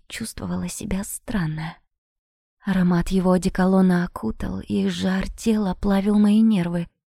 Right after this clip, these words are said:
но все было вполне прилично до того момента,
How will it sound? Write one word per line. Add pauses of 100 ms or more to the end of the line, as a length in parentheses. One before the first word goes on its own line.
но
все
было
вполне
прилично
до
того
момента,